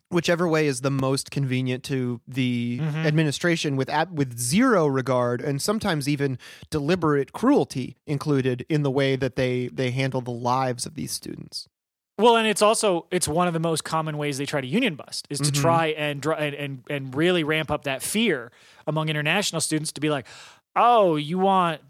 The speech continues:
Speaker 2: more rights? Hmm, seems like, seems like you're causing discontent here. It'd be a real shame if anything happened to your visa." Like, they,
Speaker 1: Yeah.
Speaker 2: they do that sort of, like, gross extortionary shit,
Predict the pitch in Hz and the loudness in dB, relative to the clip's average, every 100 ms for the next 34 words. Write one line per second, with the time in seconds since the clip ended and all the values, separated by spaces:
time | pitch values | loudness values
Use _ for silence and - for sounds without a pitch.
0 | 147 _ - 151 151 147 214 202 151 135 | -20 _ -4 0 2 4 4 4 2 -2
1 | - - 180 160 147 139 127 - 185 180 | -4 -2 -2 -2 -4 -4 -4 -2 -2 4
2 | 185 175 - - 185 170 175 - 151 170 | 4 4 -2 -6 -4 2 0 0 -2 2
3 | 165 151 151 151 160 - 139 - 208 202 | 4 2 -2 -2 -2 -4 -6 -2 0 -2
4 | 160 147 139 120 147 139 160 170 - 170 | -6 -4 -4 -4 -2 0 2 2 0 0
5 | 196 160 135 151 151 139 135 143 - 127 | 0 -2 -4 -4 -4 -4 -4 -4 -4 -8
6 | 123 123 117 185 143 117 131 156 135 240 | -8 -8 -4 -4 -4 -4 -2 2 2 4
7 | 247 240 214 302 202 170 185 170 127 123 | 4 2 4 4 4 2 2 0 -2 -4
8 | 143 147 - 127 - 135 139 - 123 113 | 0 0 -2 -6 -6 -4 -4 -6 -8 -8
9 | - 196 165 | -2 0 0